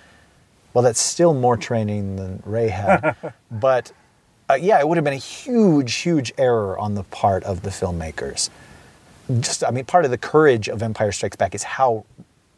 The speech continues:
soundly Luke is just thrashed. Oh, my gosh. I mean, he is schooled, sir, to use the eighties parlance that we were once fond of. I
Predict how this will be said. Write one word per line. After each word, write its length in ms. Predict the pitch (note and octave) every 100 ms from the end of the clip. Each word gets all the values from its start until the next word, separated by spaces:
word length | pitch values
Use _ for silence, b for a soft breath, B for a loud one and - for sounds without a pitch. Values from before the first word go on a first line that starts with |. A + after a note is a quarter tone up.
| -
soundly 560 | - C#3+ D#3 C#3+ C3+
Luke 360 | B2+ B2 D3+ -
is 200 | A2+ G2+
just 300 | - G#2+ -
thrashed. 760 | - A#2 A#2+ B2 A2 - - - -
Oh, 200 | E3+ E3
my 180 | A#2
gosh. 560 | G2+ C3+ B2 G#2+ - - b b b b b
I 80 | C3
mean, 120 | D3+
he 140 | A3 D3+
is 100 | -
schooled, 1000 | - - - C#3 D#3 D3+ A#2 E2+ D#2+
sir, 320 | - G#2+ G2 G#2
to 140 | -
use 240 | G#2 G2+ G2
the 160 | G2+
eighties 280 | F#2+ G#2 G2+
parlance 560 | - - G#2+ G2 G2 -
that 80 | -
we 100 | G2
were 120 | G2
once 260 | F#2+ F#2+ G2
fond 260 | - D#3 D#3
of. 100 | G#2 B B B B B B B -
I 340 | C#3 C#3 C#3+